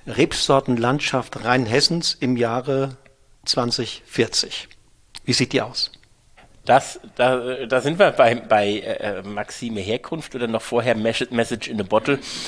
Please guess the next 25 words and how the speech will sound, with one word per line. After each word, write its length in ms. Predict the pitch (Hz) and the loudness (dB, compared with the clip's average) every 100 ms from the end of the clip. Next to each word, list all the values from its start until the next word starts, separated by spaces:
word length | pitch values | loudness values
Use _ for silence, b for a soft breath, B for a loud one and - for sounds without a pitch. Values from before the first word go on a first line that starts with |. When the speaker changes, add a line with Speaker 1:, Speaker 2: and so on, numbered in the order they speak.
| B - | B -4
Speaker 2:
Ähm, 920 | - 117 113 113 113 110 107 92 90 98 | 2 4 4 2 -2 -6 -8 -12 -10 -2
da 180 | 104 | 0
hatten 220 | - - 151 | 0 -2 0
wir 100 | 110 | 0
mal 220 | 104 101 | 0 0
die 100 | 101 | -4
große 400 | 98 117 165 - | -6 -4 -4 -6
Diskussion 720 | - - - 117 - 113 123 | -12 -12 -10 -10 -6 -4 0
darüber, 460 | 110 101 104 107 110 B B B _ - | 0 0 0 0 0 B B B _ -20
was 420 | 90 85 110 - | -2 2 2 2
soll 160 | 120 117 | 0 2
denn 120 | 117 | -2
in 160 | 123 | -2
Rheinhessen 500 | 107 101 95 110 120 | -2 -2 0 -2 -4
die 120 | 104 98 | -6 -4
Leitrebsorte 1200 | 92 98 127 - - 85 82 - - 76 - 85 | -2 0 -2 -6 -6 -4 -4 -6 -4 -4 -6 -14
sein? 320 | - 85 73 | -12 -12 -10
Streben 540 | - - 120 143 143 | -10 0 4 4 2
wir 100 | 120 | 0
den 180 | 110 107 | 0 -2
Riesling 460 | 104 113 - 104 101 | -2 -4 -4 -8 -6
an 300 | 90 98 90 | -4 -4 -6
wie 160 | 95 | -8
im 120 | - 85 | -8 -8
Rheingau 460 | 80 104 120 120 | -6 -4 -4 -4